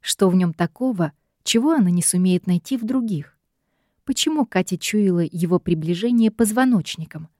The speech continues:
а среди десятков людей неизменно находила эти глаза? Это не лечится.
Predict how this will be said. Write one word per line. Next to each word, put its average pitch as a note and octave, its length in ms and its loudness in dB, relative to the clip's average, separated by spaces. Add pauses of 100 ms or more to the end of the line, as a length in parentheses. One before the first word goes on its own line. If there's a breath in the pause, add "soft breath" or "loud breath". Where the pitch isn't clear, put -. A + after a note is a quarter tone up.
(300)
а F#3+ 80 -4
среди F3 320 -4
десятков E3+ 600 -4
людей F3 400 -2 (260)
неизменно F#3+ 640 4
находила F#3 600 0
эти F3+ 200 -6
глаза? E3+ 460 -2 (720)
Это A#3 240 -2
не B3 220 4
лечится. - 560 -2